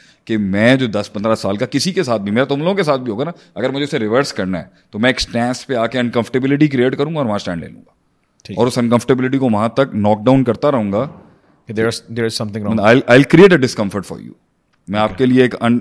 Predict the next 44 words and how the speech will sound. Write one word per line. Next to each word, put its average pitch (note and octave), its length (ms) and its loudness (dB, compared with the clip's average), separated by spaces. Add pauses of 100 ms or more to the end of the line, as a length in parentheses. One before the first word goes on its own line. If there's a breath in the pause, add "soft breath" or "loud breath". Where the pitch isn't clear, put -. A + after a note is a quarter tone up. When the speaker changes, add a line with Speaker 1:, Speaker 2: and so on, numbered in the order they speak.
Speaker 1:
अनसर्टेन A#2+ 600 0
प्लेटफॉर्म A#2+ 580 -2
खड़ा B2 200 2
करूंगा A2 440 -4 (240 soft breath)
जहाँ A2 180 0
दिल A2+ 160 0
को A2+ 80 -2
मैं A2 120 -2
टेंशन G2+ 280 -4
दूंगा F#2 140 -4
वाली। D2 160 -16 (440)
Speaker 2:
तो C#3+ 80 -6
यानी E3 280 2
फौरन E3+ 340 2
अनप्लगिंग D#3 600 -2
का D#3+ 200 2
जो C#3+ 120 -2
है C#3+ 60 -4
ना D3+ 80 -2
आप C3+ 120 -2
मशवरा C3 260 -4
नहीं C3+ 120 -6
देंगे A#2 200 -2
Speaker 1:
ये B2 180 -2
Speaker 2:
कि G2 60 -10
Speaker 1:
जिंदगी A2+ 460 2
के A#2+ 100 -2
अंदर G#2 220 -2
नबी G2+ 200 -4
सल्लल्लाहु A2+ 140 -4
अलैहि A#2 140 -4
वसल्लम A#2+ 120 0
का A#2+ 80 2
भी, B2 100 2
कुरान A2+ 280 2
में C#3 140 -4
भी A#2+ 80 -8
फरमान G2 300 -6
है A2+ 60 -6
ना, C3+ 80 -6
अगर C3 140 -6
कोई C3 120 -4
मसला A#2+ 300 0
हो G#2+ 300 0